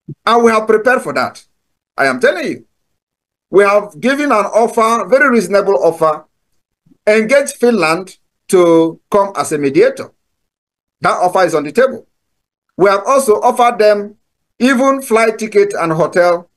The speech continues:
resort to come and be an observer for the Biafra's, uh, convention in Finland. Since they say that Simon Ekpa is unreachable, it's an opportunity for them to come. That offer has been given.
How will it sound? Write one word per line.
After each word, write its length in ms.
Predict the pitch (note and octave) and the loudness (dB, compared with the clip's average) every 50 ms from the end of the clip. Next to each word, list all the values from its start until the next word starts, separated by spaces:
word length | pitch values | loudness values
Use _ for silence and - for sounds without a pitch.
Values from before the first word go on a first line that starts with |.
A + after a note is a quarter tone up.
| _ _ - | _ _ -4
resort 400 | - C3+ C#3 C#3 C3+ - - _ _ - | -2 0 0 0 -2 -4 -8 _ _ -2
to 160 | E3 E3 E3 | -2 0 2
come 320 | - G3+ F#3+ G3 F#3+ F#3+ - | 2 2 2 2 0 -4 -4
and 380 | E3+ E3 D#3+ D3+ D#3 - - - _ - | -4 -4 -4 -2 -4 -6 -6 -10 _ -6
be 140 | B2 G3+ C4 | -2 0 0
an 160 | C#4 A3 G3 | 2 0 0
observer 600 | E3+ C#3 C3+ B2+ E3 E3 D#3 D#3+ E3 D#3+ D#3+ - _ _ _ _ _ _ _ _ _ _ _ _ _ | -4 -4 -2 -2 0 0 0 0 0 -2 -4 -8 _ _ _ _ _ _ _ _ _ _ _ _ _
for 140 | - D#3 D3+ | 0 0 2
the 260 | D#3+ D#3+ D#3 D3+ - - | 2 0 0 -2 -4 -4
Biafra's, 680 | A2+ C3+ E3 E3+ E3 E3 E3+ E3+ E3+ E3 E3 - - _ - | -2 0 0 0 0 -2 -2 0 -2 -2 -4 -8 -14 _ -2
uh, 200 | C3 C3 C3 B2+ B2 | 0 0 0 0 0
convention 520 | - C#3+ C#3 B2+ B2+ D#3 D3+ D#3 E3 D3+ C#3 | -2 -2 -2 0 0 0 0 0 0 0 -2
in 60 | B2+ | -4
Finland. 420 | A#2+ - D#3+ C#3+ B2 A2+ G2 E2+ | -2 -2 -2 -2 -2 -4 -4 -6
Since 240 | - - D4 E4 C#4 | -6 -4 -2 0 0
they 120 | F#3+ F3+ E3 | 2 0 0
say 160 | D#3+ G3+ A3 | 0 0 0
that 260 | G#3+ E3 C#3 A2 - _ _ _ _ _ _ _ _ _ _ _ _ | 2 0 -2 -4 -10 _ _ _ _ _ _ _ _ _ _ _ _
Simon 320 | - - - D#3 D3+ D3 D#3+ | -8 -4 -2 -2 0 0 0
Ekpa 260 | E3+ E3 E3+ E3+ E3 | -2 0 0 0 0
is 80 | D3 C3 | 0 0
unreachable, 520 | C3+ B2+ C3+ B2+ - B2 G#2 F2+ E2+ - _ _ _ _ _ _ _ _ _ _ - | -2 -2 -4 -2 -4 -4 -4 -4 -8 -20 _ _ _ _ _ _ _ _ _ _ -6
it's 120 | F#3 F#3+ | -2 0
an 100 | A#3 A3 | 0 0
opportunity 680 | A#3 A#3+ A#3 A#3 A3+ - E4 G4 B3 E3+ - - - - _ _ _ | 0 0 0 -2 -2 0 0 -2 -2 -4 -8 -12 -20 -20 _ _ _
for 120 | - F3+ E3+ | -4 -2 0
them 200 | E3+ C4 D4+ D#4 | 2 0 0 -2
to 100 | - D#3 | -4 -6
come. 340 | - - D#4+ G4 F4+ G#3+ - _ _ _ _ _ _ _ _ _ _ _ _ _ _ _ _ _ | -4 -2 -2 -2 -2 -6 -8 _ _ _ _ _ _ _ _ _ _ _ _ _ _ _ _ _
That 280 | - F3+ G#3 A#3+ A3+ - - | -2 -2 -2 -2 -2 -4 -2
offer 260 | F#3+ G3+ G3+ G#3 G3 | -2 0 0 0 -2
has 200 | F#3+ E3+ D#3 B2+ | -2 -2 -4 -6
been 180 | B2 C#3+ C#3 | -8 -8 -8
given. 360 | C3 E3+ G#3+ F#3 G#2+ D2+ - | -6 -6 -6 -6 -6 -8 -10